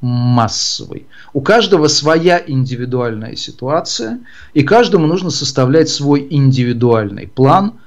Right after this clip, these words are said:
как уехать, смотреть, что ты можешь. Ну, классика бизнес-плана. «Мои преимущества, мои недостатки». А вот как они ложатся на те страны, которые, в принципе, меня интересуют. Я знаю людей, которые, например, были успешными менеджерами в Москве,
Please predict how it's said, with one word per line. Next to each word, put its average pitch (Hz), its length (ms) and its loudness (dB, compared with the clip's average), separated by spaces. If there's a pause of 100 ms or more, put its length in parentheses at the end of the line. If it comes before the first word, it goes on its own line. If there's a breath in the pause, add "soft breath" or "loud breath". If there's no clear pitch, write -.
(120)
как 151 320 -2
уехать, 117 420 -6
смотреть, 139 460 -2
что - 260 0
ты 135 160 -2
можешь. 135 300 -6
Ну, 180 80 -8
классика 190 460 -2
бизнес-плана. 117 720 -8 (440 loud breath)
«Мои 165 240 6
преимущества, 143 720 0
мои 139 300 -2
недостатки». 139 800 -4
А 120 100 -6
вот 165 160 0
как - 240 0
они 147 160 0
ложатся 135 640 2 (240 loud breath)
на 143 200 2
те 139 200 0
страны, 156 420 0
которые, 127 380 -4
в - 120 -18
принципе, 170 520 -2
меня 117 320 -4
интересуют. 110 680 -8 (300 loud breath)
Я 139 140 4
знаю 175 280 2
людей, 180 240 2
которые, 156 400 0
например, 143 260 -2
были 147 180 2
успешными 135 540 0
менеджерами 123 560 2
в 113 100 -2
Москве, 127 560 0